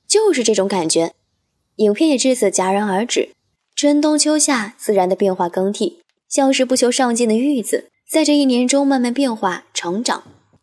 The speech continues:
夏天还没过去，但总会过去的。玉子也将走出家门，去追求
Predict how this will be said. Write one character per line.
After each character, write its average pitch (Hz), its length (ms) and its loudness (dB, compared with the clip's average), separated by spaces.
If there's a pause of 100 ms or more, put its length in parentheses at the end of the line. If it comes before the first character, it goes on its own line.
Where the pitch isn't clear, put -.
(200)
夏 214 260 2
天 214 180 0
还 208 140 -2
没 196 100 2
过 196 240 0
去， 170 220 -2 (240)
但 320 160 0
总 170 180 0
会 262 160 -2
过 220 220 -2
去 175 200 0
的。 - 160 -6 (440)
玉 311 180 2
子 262 140 0
也 240 160 2
将 240 200 0
走 180 180 2
出 190 100 0
家 226 220 -2
门， 202 340 0 (200)
去 - 120 -2
追 240 200 2
求 190 400 -2